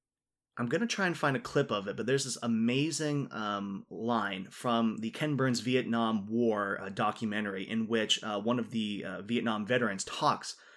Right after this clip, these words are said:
about just how good the V C are and how utterly terrifying it was to be in these close-knit brawls. Um, hopefully I'll be able to find it, but if not, uh,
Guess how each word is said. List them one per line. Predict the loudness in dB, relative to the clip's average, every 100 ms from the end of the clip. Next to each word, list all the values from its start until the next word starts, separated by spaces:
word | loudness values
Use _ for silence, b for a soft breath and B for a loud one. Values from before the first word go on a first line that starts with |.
| B -8
about | -2 -2
just | -2 2
how | 4 4
good | 4 4 4
the | 2
V | 0 0
C | 2 0 -2 -2
are | -4 -4 -8 B B B -4
and | -2
how | 0 2 4 4 2
utterly | 4 4
terrifying | 2 2 4 4 4 0 0
it |
was | -2 -4
to | -2
be | -2
in | 0 0 2
these | 2 0 B B -14
close-knit | 0 2 2 0 -2 -4
brawls. | -2 0 0 -2 -8 B B B -8
Um, | -4 -4 -6 -10 -4
hopefully | -2 0 2
I'll |
be | 2
able | 2 0
to | 0
find | 0 0
it, | -2
but | -2 -4
if | -2
not, | 0 2 2 0
uh, | -6